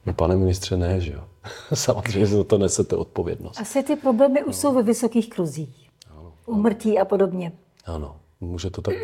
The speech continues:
Speaker 2: Zdravotní problémy a
Speaker 1: Může to
Speaker 2: navíc.
Speaker 1: tak být a demokracie je od toho, aby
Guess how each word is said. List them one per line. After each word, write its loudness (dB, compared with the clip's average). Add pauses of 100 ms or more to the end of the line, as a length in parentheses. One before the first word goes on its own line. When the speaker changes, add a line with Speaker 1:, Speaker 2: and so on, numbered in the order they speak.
Speaker 2:
Zdravotní 4
problémy 0
a -2 (260)
Speaker 1:
Může 2
to 2
Speaker 2:
navíc. 2
Speaker 1:
tak 2
být 4
a 0
demokracie 2
je 4
od 0
toho, -2
aby 0